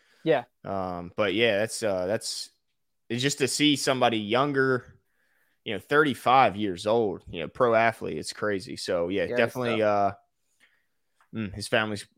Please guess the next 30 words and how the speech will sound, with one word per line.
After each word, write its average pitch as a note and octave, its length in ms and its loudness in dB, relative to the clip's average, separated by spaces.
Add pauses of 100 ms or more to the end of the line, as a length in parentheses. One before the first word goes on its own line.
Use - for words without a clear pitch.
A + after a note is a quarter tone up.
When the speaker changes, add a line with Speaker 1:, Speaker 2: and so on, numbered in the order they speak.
(140)
Speaker 2:
probably A#2 240 6
going A#2 260 -2
through C3+ 200 4
it, B2+ 80 2
so A#2 160 4
hope B2 160 4
they A#2+ 100 2
can A#2 140 -10
find B2 300 0
peace. D#3+ 420 -2
Uh, B2+ 440 8 (920)
Speaker 1:
All F3+ 140 10
Speaker 2:
but G3+ 80 10
Speaker 1:
that G3 80 10
Speaker 2:
yeah. C3 100 8
Speaker 1:
said, D#3+ 300 6 (500)
leave F3+ 220 6
your F#3 100 4
comments F3+ 360 0
below, D#3+ 520 6 (240)
and, D3 300 -6
uh, C#3+ 300 -2 (240)
we'll - 120 -10
talk D3 200 -2
to D#3+ 60 -2
you D#3+ 60 2
guys E3+ 140 4
soon. G3+ 260 2 (260)
Speaker 2:
See - 160 -10
you. C3+ 80 -6